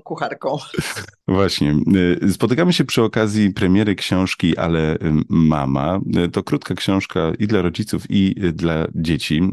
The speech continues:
Speaker 2: Ale zanim przejdziemy do jej treści, chciałem ciebie zapytać, mm, jak wyobrażałaś sobie rodzicielstwo przed urodzeniem dzieci? Bo każdy taki obraz miał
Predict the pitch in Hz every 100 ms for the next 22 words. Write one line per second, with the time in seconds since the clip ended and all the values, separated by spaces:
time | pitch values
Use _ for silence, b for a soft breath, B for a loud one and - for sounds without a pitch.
0 | - - 92 92 120 117 - 95 123 110
1 | 87 78 73 - - 120 160 - 110 -
2 | 110 104 - 95 87 123 113 - B B
3 | B B B - 95 92 92 92 - -
4 | 90 143 - - - 104 92 101 82 80
5 | 78 85 85 - 80 80 78 82 - 80
6 | 73 69 - 80 - - 80 73 78 -
7 | - 73 - - - - 69 64 67 64
8 | 64 - _ 76 69 - - 90 - 123
9 | 131 127 127 120 120 98 - - 104 90
10 | 87 85 - - 73 73 71 78 92